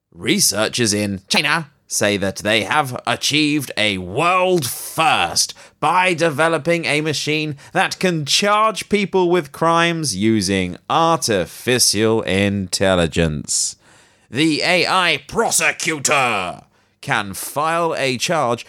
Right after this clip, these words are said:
with more than ninety-seven percent accuracy based on verbal description of the case, according to the researchers. It is so far able to identify eight common crimes such as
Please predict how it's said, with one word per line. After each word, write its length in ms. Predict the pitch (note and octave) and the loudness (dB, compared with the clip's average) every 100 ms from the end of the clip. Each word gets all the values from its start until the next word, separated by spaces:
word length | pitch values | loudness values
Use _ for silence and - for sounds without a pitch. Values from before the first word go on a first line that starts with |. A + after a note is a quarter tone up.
| - | -6
with 200 | C3 G#2+ | -4 -2
more 280 | D3+ F#3 D#3+ | 0 0 0
than 460 | C#3 A2 A2 C3+ | 0 -2 -4 -4
ninety-seven 1040 | F#3+ G3+ G3+ G3 G3+ G3 - D#3+ D#3+ E3 D#3+ | 0 0 0 -2 0 2 2 2 0 0 -2
percent 580 | F3 D3+ - C3 C3 - - | 0 2 2 0 -2 -8 -14
accuracy 760 | - - F2 E2 - E2 D#2+ - - | -10 -2 -2 0 -2 -4 -6 -10 -6
based 340 | A#2 D3+ D#3 A2 | 0 2 2 2
on 240 | G2+ E2+ | 2 0
verbal 500 | D#2 A#2 F3 E3+ F3 | -4 -2 0 0 0
description 760 | D3+ D3+ - D#3 D#3+ - D#3 D3 | 0 0 0 -2 -4 -2 -2 0
of 300 | - C3+ A2+ | 0 -2 -2
the 140 | C3+ | -4
case, 520 | C#3 C3+ A#2+ A#2 - - - - | -2 0 2 2 0 -4 -10 -6
according 680 | G2+ - D3 E3 D3+ C#3+ C3+ | -6 -2 0 2 2 0 0
to 120 | C3 | 0
the 120 | B2 | 2
researchers. 800 | A#2+ A2 - E2+ - E2+ D#2 - - - _ _ _ _ _ _ _ | 2 2 2 0 -4 -8 -8 -10 -14 -20 _ _ _ _ _ _ _
It 160 | A#3+ - | -6 -2
is 220 | D#3+ A#2+ | 0 2
so 260 | - G3 F3+ | 2 4 4
far 400 | - B2+ A#2+ A2 | 2 0 0 0
able 400 | D3 D3 C3 B2+ | 0 0 0 -2
to 180 | B2 A2 | 0 0
identify 680 | A2+ A#2 C#3+ B2 A#2+ A#2 - | 0 0 -2 -2 0 0 0
eight 320 | D3+ F3 - | 0 -2 -2
common 360 | - D#3 C3 A#2+ | -4 -2 -2 -4
crimes 540 | G#2+ A2 G#2+ C3+ D3+ | 0 2 2 0 -2
such 320 | - C#3 A#2+ B2+ | 0 0 0 0
as 300 | A2+ G#2+ | 0 0